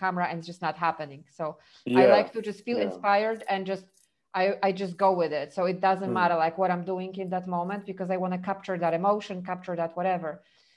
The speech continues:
Speaker 1: But even if you are just in the good mood and just wanna record, like, "Hi guys, I just wanna wish you a great day," which I do <laughs> almost
Speaker 2: Mm.
Speaker 1: every day.
Speaker 2: Yeah.
Speaker 1: But,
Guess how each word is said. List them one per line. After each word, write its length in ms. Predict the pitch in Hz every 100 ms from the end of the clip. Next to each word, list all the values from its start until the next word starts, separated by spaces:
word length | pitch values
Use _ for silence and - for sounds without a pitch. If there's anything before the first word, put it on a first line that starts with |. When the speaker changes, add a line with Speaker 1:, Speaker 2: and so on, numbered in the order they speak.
| _
Speaker 1:
But 240 | 175 190 185
even 340 | 254 254 262
if 360 | - 226 170 -
you 120 | 208
are 120 | 202
just 260 | 185 226 226
in 120 | 233
the 60 | 220
good 380 | 196 226 240 220
mood 460 | 226 175 147 156 190 _ _ _ _ _
and 160 | 220 220
just 180 | 214 220
wanna 240 | 233 214
record, 320 | 208 208 208
like, 120 | 190 185
"Hi 140 | 285
guys, 500 | 294 285 269 262 254
I 80 | 247
just 140 | 220 233
wanna 120 | 247
wish 160 | 240 247
you 60 | 240
a 20 | 233
great 240 | 285 269 202
day," 320 | 240 220 202
which 200 | 196 -
I 120 | 214
do 200 | 196 190
<laughs> 60 | 196
almost 340 | 202 - 392 226
Speaker 2:
Mm. 100 | 277
Speaker 1:
every 220 | 226 214
day. 300 | 214 170 - - - - -
Speaker 2:
Yeah. 280 | - 190
Speaker 1:
But, 60 | -